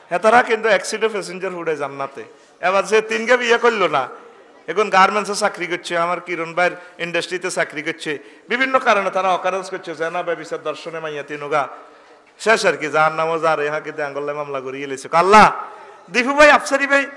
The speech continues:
মাজার বাইরে তো আমরা জান্নাত তো টিকিট দিয়েছেন, মাজার নেই, কোথার কারণ? হ্যাঁ, মাজার, হ্যাঁ, মাজার, মনে হয়ে গেছে। আমরা তাগর জিজ্ঞানছে, তারা যদি তিনুগা আঙ্গ এ তিনু বোনেরে তিনান তিনান করে সাইরান বিয়ে করতো, তাহলে তারা উমরাত যাইতে যেতাম,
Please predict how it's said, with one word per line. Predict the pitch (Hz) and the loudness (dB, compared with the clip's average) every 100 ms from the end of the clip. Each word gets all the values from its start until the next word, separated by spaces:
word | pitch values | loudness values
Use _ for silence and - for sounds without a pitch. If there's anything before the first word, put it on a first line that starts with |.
| - - - - | -20 -20 -14 -2
মাজার | 190 262 262 | 0 2 2
বাইরে | 254 233 | 2 2
তো | 240 | -2
আমরা | 202 | -2
জান্নাত | 160 151 156 156 | -2 -2 -4 -6
তো | 170 | -8
টিকিট | 160 147 147 | -10 -10 -10
দিয়েছেন, | 127 - | -12 -14
মাজার | 131 147 175 208 | -10 -10 -10 -12
নেই, | 180 156 - | -16 -20 -18
কোথার | 139 139 | -12 -10
কারণ? | 131 123 | -8 -8
হ্যাঁ, | 120 135 | -8 -8
মাজার, | 135 127 127 135 - - _ _ | -8 -8 -10 -12 -20 -20 _ _
হ্যাঁ, | 127 127 | -14 -10
মাজার, | 123 120 123 | -8 -8 -8
মনে | 135 | -8
হয়ে | 143 | -8
গেছে। | 139 117 107 - - - - - - - | -8 -12 -14 -16 -18 -18 -20 -20 -20 -2
আমরা | 240 277 | 2 4
তাগর | 294 285 330 | 6 6 6
জিজ্ঞানছে, | 302 311 - 330 349 349 285 233 - - - - - - - _ | 4 4 4 4 6 6 6 0 -10 -20 -20 -20 -20 -20 -20 _
তারা | 220 269 | 4 4
যদি | 294 302 302 | 4 0 -4
তিনুগা | 277 254 277 294 294 | -2 0 4 6 6
আঙ্গ | 254 214 240 | 6 4 4
এ | 247 | 4
তিনু | 233 214 220 | 4 -2 0
বোনেরে | 226 214 196 214 220 214 - - - - | 0 0 2 4 4 -2 -14 -20 -14 -4
তিনান | 175 170 | -2 -2
তিনান | 170 170 170 | -2 -4 -2
করে | 180 | -4
সাইরান | 175 151 139 135 | -4 -2 -2 -4
বিয়ে | 135 | -8
করতো, | 131 135 - 98 _ _ _ _ _ _ - - _ | -8 -12 -14 -20 _ _ _ _ _ _ -20 -20 _
তাহলে | 185 220 233 | 0 4 4
তারা | 233 196 214 214 - | 4 6 6 6 4
উমরাত | 202 190 160 | -2 0 0
যাইতে | 170 165 | 0 0
যেতাম, | 147 147 139 123 | -4 -2 -4 -4